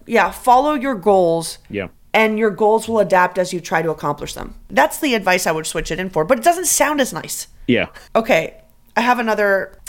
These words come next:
Speaker 1: I, I don't know if this is advice, but this is, like, a platitude advice thing that I don't agree with. There are no stupid questions.
Speaker 2: Oh, yeah.
Speaker 1: Why would you ever say that to someone? Other than, like,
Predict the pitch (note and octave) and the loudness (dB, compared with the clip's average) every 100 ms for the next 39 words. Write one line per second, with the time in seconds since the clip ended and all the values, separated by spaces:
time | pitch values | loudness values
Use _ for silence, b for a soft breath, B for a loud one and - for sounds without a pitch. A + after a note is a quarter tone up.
0 | - - C4 - D4 D#4+ B3+ A#3 G#3 E3+ | -20 -2 -2 2 0 0 -4 -4 -4 0
1 | D3 C#3+ - F3+ - - A3 A3 G#3+ F#3+ | 0 0 -4 -6 -8 -6 -4 -4 -4 -6
2 | - E3 D#3+ D#3+ D#3+ D#3 D3+ D3 D#3+ - | -4 -2 -2 -2 -2 -2 -2 -4 -6 -6
3 | D3+ D#3 - F3+ G3 G3 F3+ E3 D3+ F2+ | -8 -8 -2 2 6 6 4 0 -2 -6
4 | - - - - _ _ _ - G#3 G3 | -6 -10 -18 -20 _ _ _ 2 4 6
5 | G#3+ C#4+ C#4+ - G#3 F#3+ - - - - | 4 2 0 -2 -2 -4 -4 -4 -4 -10
6 | - - - _ _ _ _ - F2+ D#2+ | -14 -14 -16 _ _ _ _ -2 -2 -2
7 | D#2 _ _ G3 C4 C#4+ C#4 B3 B3+ A#3 | -8 _ _ 2 4 2 -2 -2 -2 0
8 | A3+ G3+ G#3+ G3+ - _ _ _ _ - | 0 4 2 2 -6 _ _ _ _ -4
9 | - G3 E3 C#3 D3+ - - - - - | 2 4 2 0 -4 -6 -6 -10 -12 -16
10 | - _ C4 D#4+ D4+ C#4+ B3+ G#3+ | -20 _ 4 6 6 4 2 0